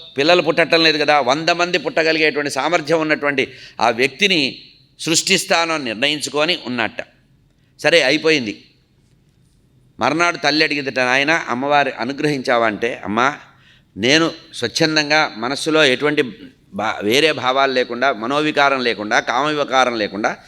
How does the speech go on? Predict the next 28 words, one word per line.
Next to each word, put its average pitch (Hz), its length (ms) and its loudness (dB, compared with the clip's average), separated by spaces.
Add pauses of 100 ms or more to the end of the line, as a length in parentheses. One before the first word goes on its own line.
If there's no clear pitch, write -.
(260)
సంతానాన్ని 139 520 0
అనుగ్రహించాను 123 600 -2
తల్లి. 98 340 -4 (260)
కానీ 123 480 -2 (800)
తల్లి 127 220 0
దోషం, 156 360 2
మాతృదోషం 147 640 0
అనేది 139 280 0
ఎప్పుడూ 135 260 -2
ఉంటుంది, 107 360 -6 (100)
అది 107 100 -8
గుర్తుపెట్టుకోవాలి." 107 640 -2
మనం 110 220 -2
ఇప్పుడు 104 160 -6
సంసారం, 127 480 -2
కుటుంబాల్లో 123 800 0 (560)
బుద్ధిమంతులు 147 540 0
కాని 147 260 0
సంతానం 135 440 -2
ఎందుకు 127 240 -4
వస్తున్నారో 131 460 -2
చెప్తున్నారు. 117 500 -6 (580)
మాతృదోషం 143 720 0
చాలా 131 280 2
ఘోరం. 117 280 -2
టీవీ 135 260 -2
సీరియల్స్ 139 480 -4
చూసి, 120 420 -6